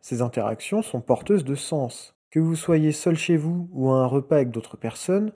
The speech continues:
tout est communication, tout est échange relationnel. Ce sont les interactions qui sont à la base de tout,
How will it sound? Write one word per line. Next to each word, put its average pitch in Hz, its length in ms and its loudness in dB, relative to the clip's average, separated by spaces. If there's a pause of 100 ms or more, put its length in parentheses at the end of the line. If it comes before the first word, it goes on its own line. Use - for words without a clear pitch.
(420)
tout 226 280 0
est 123 100 0
communication, 160 840 2 (300)
tout 101 260 -6
est 170 240 4
échange 135 380 0
relationnel. 123 640 -2 (840)
Ce 156 140 -2
sont 139 160 -2
les 120 160 0
interactions 160 680 0 (300)
qui 127 100 -8
sont 170 240 -2
à - 20 6
la 113 120 6
base 135 220 2
de 113 140 -4
tout, 127 300 -16